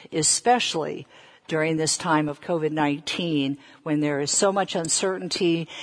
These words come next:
and there is some division in our society. May the church be an institution that unifies us, brings us together, and helps us provide hope and encouragement to each other, no matter our circumstances.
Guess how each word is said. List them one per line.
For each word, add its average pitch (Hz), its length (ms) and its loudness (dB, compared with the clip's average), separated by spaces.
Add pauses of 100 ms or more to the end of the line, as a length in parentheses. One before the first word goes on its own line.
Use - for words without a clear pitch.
(120)
and 151 220 0
there 156 120 0
is 156 120 2
some 156 180 0
division 180 480 2
in 165 140 0
our 156 140 2
society. 147 760 2 (220)
May 147 180 2
the 139 140 -6
church 208 600 -2 (280)
be 165 280 4
an 139 120 -2
institution 185 840 -2
that 139 140 -2
unifies 196 760 4
us, 190 380 4 (240)
brings 160 320 0
us 160 160 2
together, 190 640 2 (320)
and 143 200 -2
helps 160 360 0
us 151 320 2 (200)
provide 151 380 0
hope 196 380 0
and 175 160 -2
encouragement 160 640 -4
to 151 140 -8
each 139 200 -6
other, 143 320 -2 (300)
no 143 100 -4
matter 147 340 -2
our - 140 -10
circumstances. 135 960 -8